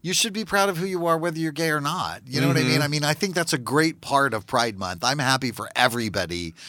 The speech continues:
Speaker 1: to take part in being proud of who they are,
Speaker 2: Mm-hmm.
Speaker 1: you know, and allowing everybody else, celebrating everybody else being who they are.
Speaker 2: Absolutely.
Speaker 1: That, I think, is really, that's the trick. That's the
Speaker 2: Mm-hmm.
Speaker 1: tricky part that has really, um,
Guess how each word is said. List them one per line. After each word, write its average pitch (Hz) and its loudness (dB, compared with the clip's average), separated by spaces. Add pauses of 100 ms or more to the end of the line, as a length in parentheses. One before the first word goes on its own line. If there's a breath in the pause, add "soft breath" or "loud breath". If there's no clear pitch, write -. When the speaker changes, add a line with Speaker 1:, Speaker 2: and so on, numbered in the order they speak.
(120)
Speaker 1:
to 139 -10
take 127 -2
part 113 -2
in 101 -6
being 98 -6
proud 101 0
of 95 -8
who 101 -6
they 90 -6
are, 82 -4 (100)
Speaker 2:
Mm-hmm. 104 -4
Speaker 1:
you 117 -2
know, 101 -2
and 98 -8 (520 soft breath)
allowing 120 2
everybody 107 -2
else, - -4
celebrating 120 2
everybody 107 -2
else 98 -4
being 87 -10
who 90 -12
they 92 -16
are. - -12
Speaker 2:
Absolutely. 98 2
Speaker 1:
That, 127 6
I 117 2
think, 107 -4
is 92 -2
really, 98 -2 (180 loud breath)
that's 160 2
the 131 0
trick. 87 -4
That's 139 4
the 127 4
Speaker 2:
Mm-hmm. 107 -2
Speaker 1:
tricky 123 2
part 82 0
that 87 -6
has 95 -2
really, 101 0 (400 loud breath)
um, 92 -2